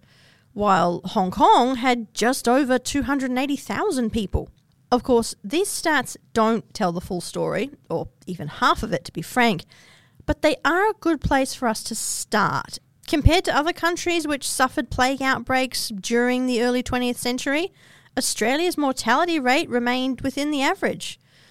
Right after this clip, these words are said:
while almost all other countries soared well beyond sixty percent mortality.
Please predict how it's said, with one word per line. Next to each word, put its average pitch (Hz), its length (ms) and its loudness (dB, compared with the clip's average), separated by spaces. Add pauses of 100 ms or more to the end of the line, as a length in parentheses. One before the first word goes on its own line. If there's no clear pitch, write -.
(240)
while 233 380 2
almost 240 340 2
all 214 140 4
other 302 160 4
countries 214 480 0
soared 247 880 2
well 262 340 -2
beyond 220 420 2
sixty - 300 -4
percent 226 320 -2
mortality. 180 640 -2